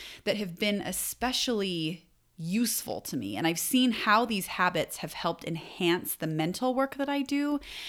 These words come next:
and make it that much more powerful and effective. So today,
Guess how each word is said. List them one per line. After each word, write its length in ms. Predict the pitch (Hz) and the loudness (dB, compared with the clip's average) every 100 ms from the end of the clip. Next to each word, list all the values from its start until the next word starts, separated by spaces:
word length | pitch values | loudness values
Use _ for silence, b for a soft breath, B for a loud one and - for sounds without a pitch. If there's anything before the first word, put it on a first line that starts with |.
| B B B | B B B
and 380 | 214 196 185 - | 0 2 2 0
make 320 | 185 190 190 | 2 2 2
it 180 | - 156 | -4 0
that 220 | 170 208 | 2 2
much 240 | 185 180 | 0 -2
more 140 | 165 147 | -2 -4
powerful 760 | - 190 196 180 - 147 143 | 0 2 4 2 0 0 0
and 120 | 165 | 0
effective. 800 | 156 - 247 247 - 50 - - - _ _ _ B B B B B B B | -4 -2 -2 -2 -6 -8 -12 -18 -20 _ _ _ B B B B B B B
So 180 | - - | -2 0
today, 800 | 202 - 185 170 233 262 285 285 | 2 0 0 4 8 8 8 6